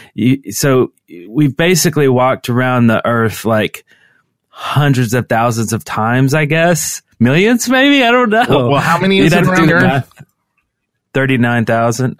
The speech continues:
Speaker 1: uh, kilometers.
Speaker 2: Thirty-nine thousand. So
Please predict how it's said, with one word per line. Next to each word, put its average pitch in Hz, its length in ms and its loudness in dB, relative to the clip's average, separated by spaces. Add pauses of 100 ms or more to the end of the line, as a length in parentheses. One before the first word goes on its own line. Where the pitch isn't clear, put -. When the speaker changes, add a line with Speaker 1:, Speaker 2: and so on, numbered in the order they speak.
(160)
Speaker 1:
uh, 107 480 0
kilometers. 123 600 -2 (640)
Speaker 2:
Thirty-nine 131 1300 0 (680)
thousand. 87 520 -6
So 123 320 0